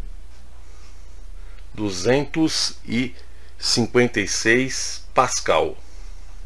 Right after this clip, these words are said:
Então essa vai ser a nossa tensão de cisalhamento. A partir daí, nós podemos calcular a força que o problema tá pedindo.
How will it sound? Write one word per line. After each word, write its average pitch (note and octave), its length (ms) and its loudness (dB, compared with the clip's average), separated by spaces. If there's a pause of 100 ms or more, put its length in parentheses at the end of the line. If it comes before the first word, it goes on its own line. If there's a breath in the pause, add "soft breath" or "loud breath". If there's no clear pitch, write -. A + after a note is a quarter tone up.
(880 soft breath)
Então F2+ 200 0
essa A2 360 4
vai A#2+ 160 6
ser G#2 260 2
a G#2+ 80 4
nossa G#2 320 0
tensão A#2 400 0
de - 60 -4
cisalhamento. A2+ 680 0 (960 loud breath)
A F3+ 120 6
partir G2+ 460 4
daí, F#2 460 2 (160)
nós G#2+ 180 0
podemos B2 400 2
calcular C3+ 460 6
a C#3 100 4
força B2 640 2 (800 soft breath)
que - 120 2
o B2 40 2
problema A#2+ 400 4
tá B2 100 -4
pedindo. F2+ 520 -6